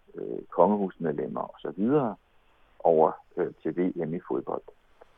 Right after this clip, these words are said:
Sådan var reaktionen i hvert fald for et par måneder siden. Det er ligesom om, den er taget lidt af. Måske er det alligevel ikke helt så klart og bevisligt, at Rusland står bag, som man først hævdede. Det er der klogere folk end jeg, der sikkert ved mere om.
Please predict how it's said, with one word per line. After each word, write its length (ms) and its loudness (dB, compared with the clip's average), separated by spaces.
Sådan 160 10
var 200 10
reaktionen 480 0
i 40 -6
hvert 200 2
fald 140 -4
for 80 -4
et 60 -8
par 100 -6
måneder 400 2
siden. 160 -6
Det 80 -2
er 60 -2
ligesom 240 -6
om, 200 -2
den 120 -6
er 60 -6
taget 160 -6
lidt 220 0
af. 220 6
Måske 440 -6
er 80 -4
det 100 0
alligevel 340 -2
ikke 140 -4
helt 200 -4
så 80 -10
klart 400 -2
og 100 -14
bevisligt, 720 -4
at 160 -6
Rusland 440 -4
står 100 -6
bag, 280 0
som 140 -8
man 240 -10
først 240 0
hævdede. 380 -2
Det 100 -2
er 40 2
der 120 2
klogere 380 2
folk 200 -4
end 140 -8
jeg, 120 -4
der 160 -8
sikkert 260 -2
ved 120 -2
mere 220 -6
om. 160 -8